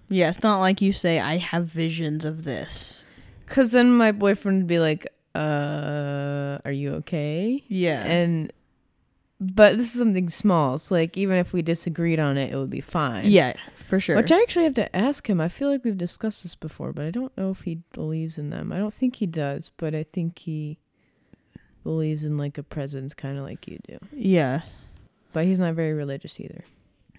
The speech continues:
Speaker 2: Man, I'm gonna go home and talk to him about this.
Speaker 1: Yeah. Because if it's, like, little things here and there, then sure, that doesn't matter. But if it's something that's, like,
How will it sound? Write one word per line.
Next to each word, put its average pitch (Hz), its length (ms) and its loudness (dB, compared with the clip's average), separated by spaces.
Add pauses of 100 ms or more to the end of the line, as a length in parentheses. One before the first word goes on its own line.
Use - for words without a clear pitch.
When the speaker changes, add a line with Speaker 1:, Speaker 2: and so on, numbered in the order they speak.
(100)
Speaker 2:
Man, 156 180 0
I'm 151 60 0
gonna 160 160 0
go 147 100 -2
home 151 180 -2
and 139 120 -6
talk 143 240 -12
to 147 80 -12
him - 80 -12
about - 200 -12
this. - 260 -20 (220)
Speaker 1:
Yeah. 170 540 2 (1120)
Because 285 220 4
if 359 100 0
it's, 381 140 0
like, 392 180 2
little 269 280 4
things 226 260 0
here 202 160 0
and 190 80 2
there, 180 180 0
then 160 180 -2
sure, 139 340 0
that 175 240 -6
doesn't 165 240 -2
matter. 143 260 -4
But 170 140 -2
if 190 120 0
it's - 140 -6
something 254 260 2
that's, 190 180 -2
like, 175 140 -2